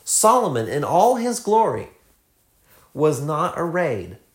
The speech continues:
like one of those flowers. Now, we know that Solomon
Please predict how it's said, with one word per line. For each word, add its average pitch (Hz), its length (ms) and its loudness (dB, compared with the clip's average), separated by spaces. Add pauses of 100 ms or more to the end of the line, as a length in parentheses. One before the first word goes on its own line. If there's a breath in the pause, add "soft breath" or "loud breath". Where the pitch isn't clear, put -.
(320)
like 110 200 -6
one 117 180 -4
of 131 100 -8
those 117 200 -4
flowers. - 640 -10 (2000)
Now, 113 240 -2
we 143 200 -2
know 151 280 0
that 104 120 -4
Solomon 113 680 -2